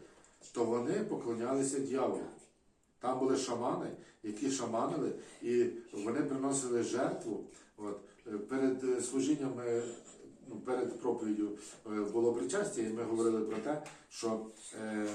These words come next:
люди участвують в причасті, а є люди, які не участвують в причасті. Даже сатаністи, я просто вспомнив, да? Даже сатаністи участвують в причасті.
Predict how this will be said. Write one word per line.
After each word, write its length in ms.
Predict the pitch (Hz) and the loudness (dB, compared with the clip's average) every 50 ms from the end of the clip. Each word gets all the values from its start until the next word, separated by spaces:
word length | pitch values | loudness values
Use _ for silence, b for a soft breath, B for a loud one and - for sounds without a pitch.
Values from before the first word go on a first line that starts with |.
| 104 104 101 101 95 - - - - - 110 104 | -2 -4 -4 -6 -10 -10 -12 -10 -8 -6 -4 -2
люди 240 | 107 120 151 143 139 | 2 4 4 6 8
участвують 540 | 127 110 - 123 123 113 - - 120 - - | 6 6 6 4 0 0 2 0 0 0 0
в 40 | - | -2
причасті, 680 | - 104 107 - 151 175 - - - 156 139 135 135 113 | -6 -6 -4 -2 -2 -2 -2 -2 -4 -4 -2 -2 -2 0
а 20 | 107 | 2
є 240 | 110 120 117 - | 2 2 2 2
люди, 160 | 139 139 131 117 | 0 0 0 0
які 160 | 113 - 120 | 0 0 0
не 80 | 117 | 0
участвують 400 | 117 110 110 120 - - - - | 0 -2 0 0 0 0 -2 -8
в 40 | - - | -12 -14
причасті. 420 | 104 - - 90 80 - - - - - B B B B B B B B - | -14 -12 -10 -10 -10 -10 -12 -14 -18 -20 B B B B B B B B -2
Даже 280 | 127 135 147 147 143 135 | 2 4 4 4 2 0
сатаністи, 640 | - - 131 - 123 117 - - 208 - - 120 | 0 0 -2 -2 -2 -2 -2 -2 -4 -4 -2 -2
я 80 | 113 107 | -2 -2
просто 300 | 104 107 107 - - 104 | -2 -4 -6 -6 -6 -8
вспомнив, 460 | - - - - 175 185 - 117 95 | -8 -8 -4 -4 -2 -2 -2 -4 -6
да? 200 | 104 92 90 90 B B B B B B - | -6 -6 -6 -8 B B B B B B -2
Даже 260 | 120 113 - 139 - | 0 2 2 2 2
сатаністи 680 | 113 - 113 101 - 101 95 101 - - - - - - | 0 -2 -2 -2 -2 -4 -4 -2 -2 -2 -2 -2 -2 -2
участвують 600 | - - - - 101 113 135 - - 139 123 - | -2 -2 -2 -2 0 0 0 0 0 0 0 0
в 100 | - - | 0 -2
причасті. 540 | - - - - - - - - - - | -4 -4 -2 0 -2 -2 -2 -4 -6 -10